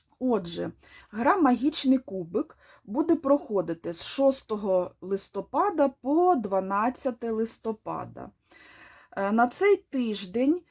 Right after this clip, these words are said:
я взяла ось такі процеси. Першим це буде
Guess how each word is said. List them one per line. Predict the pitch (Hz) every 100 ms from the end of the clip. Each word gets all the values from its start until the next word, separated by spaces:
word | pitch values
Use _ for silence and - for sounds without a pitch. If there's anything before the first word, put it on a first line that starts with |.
| _
я | - 190 269 370
взяла | 302 226 247 208 190 180 180 254 - _ _ _ _ _ _ _ _ _ _ _ _ _ _ - -
ось | 214 285 349
такі | - 247 - - 233 277 320 311 _ _ _ _ _ _ _ _ _ _ _ _ - _
процеси. | 226 277 - 226 180 151 - - 175 _ _ _ _ _ _
Першим | 285 285 233 - 196 185
це | - 269
буде | 269 226 220 170 170